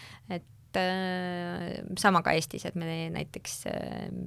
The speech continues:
sellel põhjusel kahjuks booking ut näiteks ei kasuta, sest et, äh, seal ei ole võimalik siis ette nagu näha selle inimese kohta käivaid review sidega tausta. Et me teeme, jah, korralikku nagu sellist kontrolli ja siis on,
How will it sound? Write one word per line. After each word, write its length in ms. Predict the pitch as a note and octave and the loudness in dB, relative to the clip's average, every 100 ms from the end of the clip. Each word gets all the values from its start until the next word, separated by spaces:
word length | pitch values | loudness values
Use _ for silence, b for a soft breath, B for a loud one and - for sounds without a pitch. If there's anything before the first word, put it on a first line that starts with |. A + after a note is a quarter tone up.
| - - | -10 -10
sellel 240 | - E3 A#3+ | -2 0 2
põhjusel 280 | B3 A#3+ | 2 2
kahjuks 240 | A3+ F3+ - | 4 2 2
booking 320 | - - G3+ | -2 0 2
ut 100 | G#3+ - | 2 2
näiteks 340 | F#3 - - | -2 -2 -6
ei 60 | F3 | 0
kasuta, 460 | F3+ B3 - G4 - | 2 2 6 6 6
sest 420 | - F3 - - | -2 -4 -4 -2
et, 220 | F3+ - - | -2 -2 -4
äh, 380 | F3+ F3 F3 F3 | 0 2 2 0
seal 200 | F3+ E3+ | 0 2
ei 80 | |
ole 140 | E3+ E3 | 2 4
võimalik 420 | E3+ E3+ E3+ F3 | 2 2 -2 -6
siis 180 | - F3 | -6 -2
ette 240 | E3+ - E3 | -2 -2 -4
nagu 220 | E3 E3+ | -4 -2
näha 240 | E3+ E3+ | -2 -2
selle 240 | E3 F3+ E3+ | -4 -4 -2
inimese 460 | E3 F3 F3 F3+ | -2 -4 -6 -6
kohta 260 | F3 D#3 - | -4 -4 -4
käivaid 340 | - E3+ - | -4 -2 -2
review 240 | - - - | -4 -4 -6
sidega 340 | - - - - | -6 -8 -6 -4
tausta. 340 | - - - - B B B B | -4 -6 -10 -12 B B B B
Et 140 | - F#3+ | -6 -2
me 120 | F3 | 0
teeme, 240 | E3+ E3+ | 0 0
jah, 120 | E3+ F3 | 0 0
korralikku 500 | F3 E3+ E3 - E3+ | 4 4 2 -2 -6
nagu 200 | E3 E3+ | -4 -6
sellist 440 | E3+ E3 E3 - | -4 -4 -4 -6
kontrolli 520 | - A#3+ - A#4+ D4 | -6 -4 4 6 8
ja 120 | F#3 F3 | 6 4
siis 220 | - F3 | 2 -2
on, 220 | F3 E3+ | -2 -2